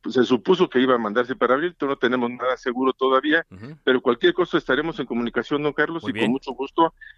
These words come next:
Speaker 1: le, le diremos, pero también le voy a, nada más, si me permite decir una cosa
Speaker 2: A
Speaker 1: que
Speaker 2: ver.
Speaker 1: es importante.
Speaker 2: A ver.
Speaker 1: El año que entra también empieza ya, usted sabe, de política, empieza a disminuir el poder presidencial, y también hay otros partidos, y en,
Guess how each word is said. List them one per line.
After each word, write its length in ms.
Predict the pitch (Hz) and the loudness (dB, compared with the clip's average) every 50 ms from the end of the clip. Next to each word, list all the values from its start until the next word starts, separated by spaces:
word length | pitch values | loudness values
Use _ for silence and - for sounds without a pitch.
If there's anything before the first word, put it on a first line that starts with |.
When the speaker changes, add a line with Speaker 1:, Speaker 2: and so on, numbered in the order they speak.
| _ _ - | _ _ 0
Speaker 1:
le, 180 | - 110 113 - | 0 2 2 2
le 100 | 117 120 | 2 2
diremos, 300 | 113 120 127 147 151 143 | 2 4 2 2 0 -2
pero 140 | - 135 127 | -2 -2 0
también 260 | - 151 160 185 196 | 0 0 -2 -2 -2
le 60 | 190 170 | -2 0
voy 140 | 180 180 | 2 2
a, 40 | 175 | 2
nada 140 | 170 165 165 | 2 2 0
más, 140 | 165 170 - | -4 -4 -4
si 80 | - | -2
me 120 | 147 139 131 | -2 -2 0
permite 400 | - 135 135 151 151 - 151 139 - - | 0 0 -2 -2 0 0 0 -2 -2 -2
decir 260 | - 120 110 - 139 | -4 -2 0 0 0
una 160 | 135 147 139 120 | 0 0 0 -2
cosa 200 | - 135 - - | -2 -4 -6 -6
Speaker 2:
A 60 | - 101 | -4 -2
Speaker 1:
que 60 | 113 | -2
Speaker 2:
ver. 80 | 131 | -2
Speaker 1:
es 40 | 156 | -2
importante. 680 | 127 120 - - 123 117 _ - 135 135 123 - - - - | -4 -6 -4 -4 -4 -4 _ -2 -2 -2 -4 -4 -6 -6 -6
Speaker 2:
A 60 | 92 | -8
ver. 120 | 98 123 143 - _ _ _ _ - - - _ _ _ _ _ | -16 -16 -18 -20 _ _ _ _ -20 -20 -20 _ _ _ _ _
Speaker 1:
El 220 | - 117 120 117 143 | -2 0 2 2 2
año 240 | 185 208 208 185 | 0 -2 -4 -4
que 120 | - - 160 | -2 -2 -2
entra 400 | 139 131 110 - 127 160 220 - _ _ _ - - - | -2 -2 -2 -4 -4 -4 -4 -8 _ _ _ -20 -10 -4
también 300 | - 110 117 131 139 143 | -4 -2 -2 -2 -4 -4
empieza 420 | 131 120 - 131 131 127 - 135 | -6 -4 -2 -2 0 0 2 0
ya, 340 | 113 110 117 120 131 131 113 - | 2 2 2 2 2 0 -4 -10
usted 200 | - - - 127 | -14 -12 -10 -4
sabe, 280 | 113 135 127 127 123 | -2 0 0 2 2
de 100 | 113 113 107 | 0 0 -2
política, 640 | - - 127 131 143 139 - 147 143 - - 147 139 | -2 -2 0 0 0 0 0 -2 -2 0 0 0 0
empieza 360 | 127 107 - 123 123 - - | 0 0 0 0 0 2 2
a 40 | 123 | 0
disminuir 440 | 110 107 101 101 107 104 104 120 120 | 0 0 0 -2 0 0 2 2 2
el 80 | 120 | 0
poder 300 | - - 95 95 104 107 | 0 0 2 2 2 2
presidencial, 720 | - - 110 104 - 113 110 113 113 110 - 127 120 139 147 _ _ _ _ _ _ _ _ _ _ _ _ _ _ _ | 0 -2 -4 -4 -2 0 2 2 0 0 0 0 0 0 -2 _ _ _ _ _ _ _ _ _ _ _ _ _ _ _
y 120 | - 120 | 0 2
también 280 | - 113 104 113 127 143 | 2 2 0 0 0 2
hay 120 | 151 156 | 2 2
otros 240 | 160 156 - 185 160 | 2 0 0 -4 -2
partidos, 500 | - 165 143 - - 147 143 135 151 131 | 0 -2 -2 0 0 -2 0 0 0 -2
y 40 | 107 | -2
en, 140 | 95 98 | -2 -4